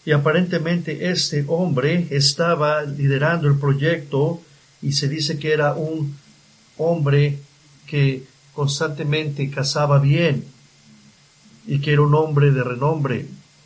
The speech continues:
Y hay muchos que han tratado de estudiar, de identificarlo, de tratar de, de ver quién era él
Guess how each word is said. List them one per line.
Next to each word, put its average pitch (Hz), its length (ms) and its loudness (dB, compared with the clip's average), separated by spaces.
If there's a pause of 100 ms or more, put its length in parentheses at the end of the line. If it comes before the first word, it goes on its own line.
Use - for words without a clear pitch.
(420)
Y 127 80 -6
hay 151 120 2
muchos 175 460 -2
que 143 200 0
han 156 280 0
tratado 147 520 0
de 135 80 -2
estudiar, 139 760 -2 (120)
de 135 120 0
identificarlo, 127 1000 0
de 120 60 -4
tratar 143 480 0
de, 131 280 -2 (260)
de 127 140 -4
ver 139 300 2
quién 139 300 2
era 123 320 2
él 123 340 -2